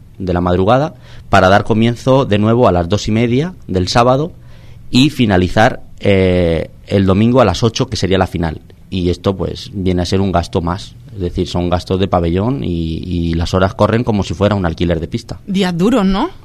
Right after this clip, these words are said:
Speaker 1: Días duros, y se han hecho también muy duros. El año pasado fue también bastante duro porque no, no se paró. Pero norma general el torneo suele parar.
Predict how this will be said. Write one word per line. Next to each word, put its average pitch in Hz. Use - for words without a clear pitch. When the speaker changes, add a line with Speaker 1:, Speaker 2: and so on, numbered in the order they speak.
Speaker 1:
Días 104
duros, 87
y 98
se 110
han 101
hecho 107
también 101
muy 104
duros. 85
El 85
año 87
pasado 98
fue 104
también 98
bastante 90
duro 92
porque 92
no, 90
no 110
se 107
paró. 82
Pero 101
norma 107
general 110
el 127
torneo 104
suele 95
parar. 98